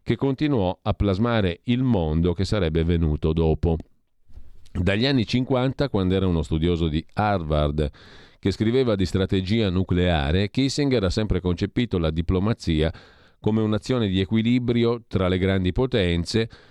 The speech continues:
ottenebrata dalla possibilità della catastrofe nucleare. Nella sua ottica, il potenziale apocalittico della tecnologia moderna delle armi fa del mantenimento dell'equilibrio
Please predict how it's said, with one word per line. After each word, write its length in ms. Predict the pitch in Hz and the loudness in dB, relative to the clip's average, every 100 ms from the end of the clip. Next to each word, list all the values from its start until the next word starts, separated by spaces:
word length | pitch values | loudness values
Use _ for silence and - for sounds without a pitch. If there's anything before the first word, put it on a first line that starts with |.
| - _ _ | -20 _ _
ottenebrata 960 | - 139 - 139 143 139 107 85 82 101 | -2 -2 0 0 0 0 2 2 0 0
dalla 240 | 98 95 | 0 0
possibilità 1000 | - 104 104 104 95 101 117 - 76 73 _ | 0 -2 0 -2 0 0 -2 0 -2 -2 _
della 340 | 92 98 101 | -2 0 0
catastrofe 840 | - 120 117 98 87 - 92 85 90 | -2 -2 -2 0 0 0 -2 0 0
nucleare. 800 | 90 82 92 90 85 85 90 90 - | 0 0 0 2 2 2 0 -2 -6
Nella 180 | 71 | -6
sua 200 | 65 95 | -2 0
ottica, 460 | 107 127 - 143 143 | 2 0 -2 -2 0
il 140 | 107 | 0
potenziale 840 | 85 104 101 101 95 - 110 120 107 | 0 -2 0 0 -2 0 0 2 0
apocalittico 920 | 98 101 95 101 120 - 80 76 73 | 0 0 0 0 0 -2 -2 0 -2
della 240 | 73 85 | 0 0
tecnologia 720 | 82 92 - 90 87 87 101 | 0 -2 0 0 0 0 0
moderna 520 | 95 85 92 87 80 73 | 0 0 0 0 0 0
delle 260 | 78 87 | 2 2
armi 500 | 92 80 76 85 104 113 - - - - - - | 2 0 0 0 0 -4 -14 -20 -20 -20 -20 -6
fa 260 | - 127 | 0 2
del 160 | 110 101 | 2 2
mantenimento 640 | 101 95 107 110 120 117 | 2 0 2 2 0 0
dell'equilibrio 1000 | 101 95 90 98 107 98 90 87 85 87 | 0 0 0 0 2 2 2 2 2 -2